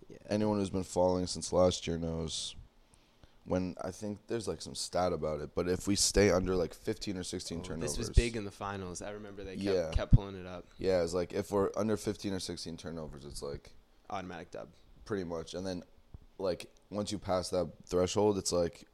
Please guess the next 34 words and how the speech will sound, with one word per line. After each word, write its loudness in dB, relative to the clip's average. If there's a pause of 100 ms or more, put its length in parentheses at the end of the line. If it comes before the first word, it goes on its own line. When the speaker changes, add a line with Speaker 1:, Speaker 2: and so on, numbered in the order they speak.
(100)
Speaker 2:
we're 4 (640)
well 6
below 2
five 0
hundred, -2 (340)
like, -4 (460)
like, 0 (100)
bottom 4
of -2
the -4
league -2
team. -8 (1000)
And 2
it's 0 (120)
in, 6 (320)
and 0 (160)
I 2
think 0 (360)
we're 0
gonna -2
see 0
this 0
trend 0
throughout -2
the -6
week. -2 (720)
And -2 (300)
if -6
you -4
look -2
at 0
all 4
four 0
games, 2